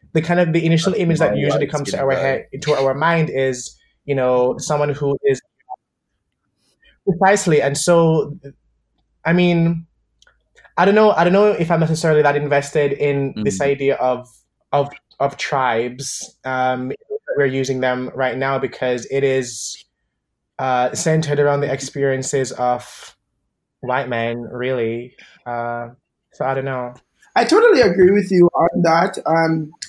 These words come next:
Speaker 3: 'cause I actually was making the point that, you know, twinks don't refer to Black people generally, 'cause you don't call me a twink. And it, so, like, just back to the Grindr conversation,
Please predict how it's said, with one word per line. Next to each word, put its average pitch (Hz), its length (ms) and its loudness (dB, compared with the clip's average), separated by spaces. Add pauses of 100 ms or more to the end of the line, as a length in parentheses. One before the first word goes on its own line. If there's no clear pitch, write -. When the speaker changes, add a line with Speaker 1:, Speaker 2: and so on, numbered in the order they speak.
(220)
Speaker 3:
'cause 214 160 4
I 220 80 8
actually 220 240 6
was 196 140 4
making 202 240 2
the 190 120 0
point 190 320 0
that, 151 240 0
you 175 100 2
know, 175 100 4
twinks 175 480 -2
don't 170 280 0
refer 156 540 0
to 135 200 -4 (320)
Black 160 280 0 (300)
people 117 380 -8
generally, 127 580 -2
'cause 131 240 -8 (300)
you 165 100 4
don't 175 140 -2
call 190 240 0
me 180 100 4
a 170 80 0
twink. 190 160 2
And 180 140 2
it, 214 260 -2
so, 208 80 2
like, 185 260 2
just 180 200 0
back 165 160 -2
to 180 80 -2
the 160 80 0
Grindr 180 320 -2
conversation, 139 640 -6